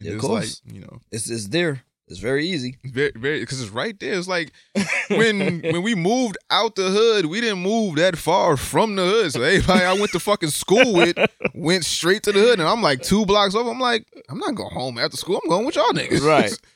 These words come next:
Speaker 1: <laughs> So, you know, it just happens like that.
Speaker 2: Yo,
Speaker 1: Um,
Speaker 2: shouts to Bridgeport, man.
Speaker 1: Yeah,
Speaker 2: And
Speaker 1: shout-
Speaker 2: I'm, I'm sure you know, like, I'm spokesperson for Connecticut Against Violence, you know,
Speaker 1: Yeah.
Speaker 2: which is based out of Bridgeport. You know what I
Speaker 1: Right,
Speaker 2: mean?
Speaker 1: right,
Speaker 2: So I
Speaker 1: right.
Speaker 2: spend a lot of time there doing the tours, talking to the kids and shit
Speaker 1: Beautiful
Speaker 2: like
Speaker 1: thing.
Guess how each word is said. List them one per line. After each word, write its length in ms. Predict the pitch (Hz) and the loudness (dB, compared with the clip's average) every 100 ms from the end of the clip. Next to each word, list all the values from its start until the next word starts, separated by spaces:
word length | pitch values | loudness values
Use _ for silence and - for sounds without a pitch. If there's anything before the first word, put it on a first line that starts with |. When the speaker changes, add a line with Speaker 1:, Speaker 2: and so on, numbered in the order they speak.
| _ | _
Speaker 1:
<laughs> 300 | _ _ _ | _ _ _
So, 240 | 196 190 208 | -4 -4 -8
you 80 | 196 | -10
know, 240 | 165 127 - - | -8 -8 -12 -10
it 100 | 143 | -6
just 340 | 139 113 - _ - | -6 -6 -10 _ -20
happens 440 | - - 127 110 101 | -6 -2 -2 -2 -8
like 200 | 92 - | -10 -10
that. 240 | - 82 - _ _ _ _ _ _ - | -10 -10 -14 _ _ _ _ _ _ -8
Speaker 2:
Yo, 60 | 120 | -2
Speaker 1:
Um, 300 | 123 123 117 | 0 0 0
Speaker 2:
shouts 280 | 123 120 | 0 -2
to 80 | 113 | -4
Bridgeport, 560 | 101 107 98 _ 104 101 | -6 -6 -8 _ -12 -10
man. 480 | 104 104 110 117 151 | -10 -10 -10 -12 -14
Speaker 1:
Yeah, 80 | 117 | -8
Speaker 2:
And 80 | 113 | -2
Speaker 1:
shout- 100 | 113 | 0
Speaker 2:
I'm, 160 | 127 131 | 0 -2
I'm 100 | 127 | -4
sure 160 | 127 | -2
you 140 | 113 107 | -2 -4
know, 140 | 101 | -4
like, 160 | 104 107 | -6 -6
I'm 220 | 120 120 - - _ - | -8 -10 -16 -20 _ -4
spokesperson 480 | 151 131 123 120 110 | -2 -2 -4 -4 -6
for 120 | 113 | -6
Connecticut 400 | 120 110 101 104 | -4 -4 -4 -4
Against 260 | 104 101 | -4 -6
Violence, 500 | 101 98 101 92 - - 113 - | -4 -6 -6 -12 -14 -14 -20 -8
you 100 | 127 | -2
know, 80 | 135 | 0
Speaker 1:
Yeah. 60 | |
Speaker 2:
which 120 | 107 | 0
is 80 | 101 | -4
based 260 | 90 101 90 | -2 -4 -4
out 120 | 98 | -6
of 80 | 95 | -6
Bridgeport. 440 | 104 101 - 113 101 | -6 -8 -8 -8 -4
You 40 | |
know 60 | 117 | -2
what 60 | |
I 40 | 110 | -2
Speaker 1:
Right, 40 | |
Speaker 2:
mean? 100 | 104 | -2
Speaker 1:
right, 80 | 107 | -4
Speaker 2:
So 80 | 95 | -4
I 40 | |
Speaker 1:
right. 60 | 98 | -4
Speaker 2:
spend 240 | 104 90 | -4 -6
a 20 | 87 | -6
lot 240 | 90 90 | -4 -4
of 60 | 90 | -6
time 240 | - 92 | -8 -8
there 160 | 92 95 104 _ _ - | -10 -12 -14 _ _ -16
doing 180 | - 95 | -6 -4
the 100 | 98 | -4
tours, 400 | 90 107 107 107 | -6 -4 -4 -6
talking 280 | - 110 107 | -6 -6 -6
to 80 | 104 | -10
the 80 | 110 | -8
kids 320 | - 104 101 | -8 -8 -6
and 100 | 113 | -6
shit 160 | 107 - | -6 -6
Speaker 1:
Beautiful 160 | - | -6
Speaker 2:
like 80 | |
Speaker 1:
thing. 80 | 107 | -6